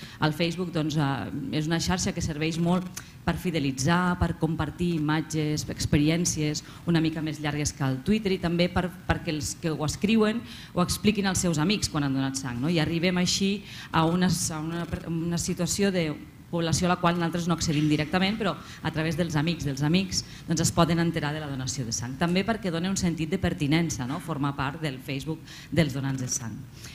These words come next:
Al Twitter som prop de deu mil seguidors, amb la campanya de la Marató dos punt zero que hem fet ara hem augmentat, aquest any hem pujat un vint per cent també. El Twitter, ja ho sabeu, és una xarxa d'interacció més directa, d'informació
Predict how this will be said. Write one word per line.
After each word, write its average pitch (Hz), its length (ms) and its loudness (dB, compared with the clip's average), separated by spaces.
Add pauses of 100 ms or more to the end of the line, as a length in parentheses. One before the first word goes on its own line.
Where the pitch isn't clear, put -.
(140)
Al 180 160 6
Twitter 220 400 6
som 190 320 4
prop 185 220 4
de 185 100 6
deu 170 160 6
mil 180 160 2
seguidors, 185 480 4
amb 175 120 2
la 156 120 4
campanya 156 380 6
de 156 100 4
la 151 80 2
Marató 147 640 2 (560)
dos 160 160 0
punt 160 160 0
zero 151 200 0
que 156 80 -4
hem 139 80 -4
fet 147 200 -4
ara 139 220 -2 (420)
hem 165 160 2
augmentat, 165 540 4
aquest 160 260 -2
any 160 220 0 (180)
hem 151 200 0
pujat 160 280 0
un 156 120 2
vint 165 160 2
per 147 120 -4
cent 202 240 0
també. 170 320 0
El 165 160 -4
Twitter, 185 240 2
ja 156 80 2
ho 160 80 0
sabeu, 180 320 4
és 180 80 2
una 170 160 0
xarxa 170 360 0
d'interacció 170 1000 0
més 170 200 2
directa, 170 400 2
d'informació 165 840 -2